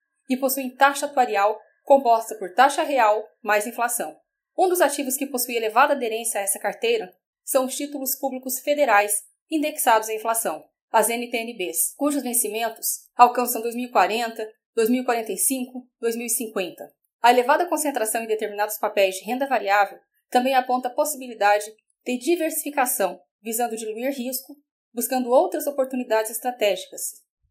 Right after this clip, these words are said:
Em que pese renda fixa e renda variável comporem a maior fatia da composição dos ativos dos planos,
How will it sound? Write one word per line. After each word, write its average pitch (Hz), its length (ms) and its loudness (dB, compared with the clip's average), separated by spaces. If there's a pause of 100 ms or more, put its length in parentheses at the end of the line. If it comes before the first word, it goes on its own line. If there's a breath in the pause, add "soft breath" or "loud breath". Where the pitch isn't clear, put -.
(480)
Em 262 60 -2
que 285 100 -2
pese 330 280 4
renda 285 260 -2
fixa 277 560 -6
e 220 100 -6
renda 247 220 -2
variável 226 560 2 (340)
comporem 254 440 6
a 240 60 0
maior 233 280 2
fatia 285 760 -4
da 233 100 2
composição 233 540 -4
dos 220 100 -8
ativos 214 380 -6
dos - 160 -6
planos, 240 380 0